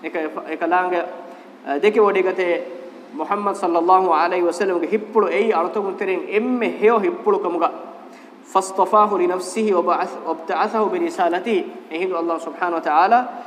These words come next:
إك لغفان إك لانغ رسالة اختيار كربي. عرتكم ترين إم هيبلو رانغول بيفلك كمغا.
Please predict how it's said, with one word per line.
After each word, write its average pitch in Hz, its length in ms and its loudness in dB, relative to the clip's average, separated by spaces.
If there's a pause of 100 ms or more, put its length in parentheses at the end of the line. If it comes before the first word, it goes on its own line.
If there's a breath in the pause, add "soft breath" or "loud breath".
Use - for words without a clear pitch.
(200 loud breath)
إك 175 140 -2
لغفان 180 480 2
إك 170 180 -4
لانغ 180 300 2
رسالة 175 580 0
اختيار 165 360 -2
كربي. 151 400 -4 (280)
عرتكم 160 400 -2
ترين 196 300 0 (120)
إم 180 140 -2
هيبلو 214 540 0 (120)
رانغول 196 260 2
بيفلك 180 420 -4
كمغا. 160 360 0